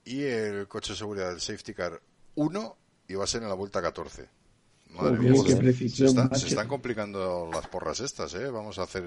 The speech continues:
Speaker 1: eh,
Speaker 2: Sí, sí, sí, sí.
Speaker 1: unas combinadas aquí de, de mil pares de narices.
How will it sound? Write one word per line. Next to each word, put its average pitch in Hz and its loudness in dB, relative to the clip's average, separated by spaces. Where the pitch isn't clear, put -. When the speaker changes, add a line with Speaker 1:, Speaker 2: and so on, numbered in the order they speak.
Speaker 1:
eh, 80 -8
Speaker 2:
Sí, - 2
sí, 135 2
sí, 139 4
sí. 139 -2
Speaker 1:
unas 135 8
combinadas 92 -2
aquí 87 -6
de, 76 -6
de 92 -12
mil 85 -10
pares 80 -2
de 71 -8
narices. 80 -8